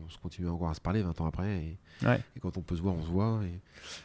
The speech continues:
Speaker 1: j'en ai pas beaucoup, hein, mais, euh, mais quel-, des gens avec qui ça a vraiment bien fité et qui sont, euh, enfin, je pense que quand on réfléchit au,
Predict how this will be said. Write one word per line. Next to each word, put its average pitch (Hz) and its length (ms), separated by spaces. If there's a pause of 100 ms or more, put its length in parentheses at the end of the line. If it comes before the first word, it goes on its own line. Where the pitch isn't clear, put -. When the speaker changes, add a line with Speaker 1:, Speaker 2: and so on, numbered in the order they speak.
(100)
Speaker 1:
j'en 95 140
ai 95 60
pas 104 80
beaucoup, 131 240
hein, 143 100
mais, 95 180
euh, 87 280
mais 85 220
quel-, 95 220
des 98 120
gens 104 120
avec 92 160
qui - 100
ça 78 180
a - 20
vraiment 87 320
bien 90 140
fité 101 540
et 87 140
qui - 160
sont, 85 300
euh, 76 160
enfin, 78 160
je - 80
pense 110 180
que 104 80
quand 104 220
on 92 300
réfléchit 95 520
au, 85 480